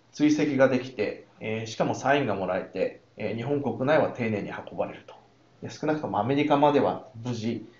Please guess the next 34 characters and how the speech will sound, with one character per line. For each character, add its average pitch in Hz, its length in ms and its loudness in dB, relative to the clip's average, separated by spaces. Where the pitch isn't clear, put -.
丁 123 140 0
寧 104 120 -2
に 101 60 -4
運 107 240 -4
ば 131 100 8
れ 143 60 2
て 143 100 0
届 - 300 -8
き - 40 -16
ま - 120 -12
す。 - 240 -20
と - 60 -16
こ 160 80 2
ろ 175 60 6
が、 - 280 4
オ 147 120 6
ー - 20 4
ス - 80 0
ト 190 80 2
ラ 180 80 12
リ - 140 6
ア、 - 80 -4
ね、 110 220 -8
え 90 520 -10
ー、 104 40 -10
値 117 100 -4
段 180 200 8
が 156 80 4
全 139 140 0
然 160 160 0
違 131 200 2
い 107 40 -4
ま 98 120 -4
す。 - 300 -18